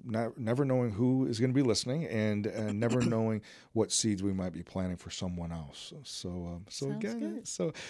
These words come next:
Speaker 1: well, welcome. And, uh, so I usually just start off with just asking, um, just about you as a person. And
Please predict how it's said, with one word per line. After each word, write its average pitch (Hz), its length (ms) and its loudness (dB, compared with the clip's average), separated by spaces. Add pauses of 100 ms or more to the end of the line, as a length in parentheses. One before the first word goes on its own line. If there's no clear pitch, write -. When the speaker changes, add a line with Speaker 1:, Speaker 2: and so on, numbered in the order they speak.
(140)
Speaker 1:
well, 117 140 6
welcome. 120 520 4
And, 104 420 0
uh, 107 280 -2 (160)
so 156 160 4
I - 140 -2
usually 180 340 0
just 180 140 0
start 123 260 0
off 104 240 -2
with 104 100 0
just 107 240 -6
asking, 107 540 -4 (340)
um, 107 400 -4 (120)
just - 180 -6
about 147 240 0
you 123 240 2
as 90 100 0
a 90 60 -4
person. 151 480 -4
And 90 140 -6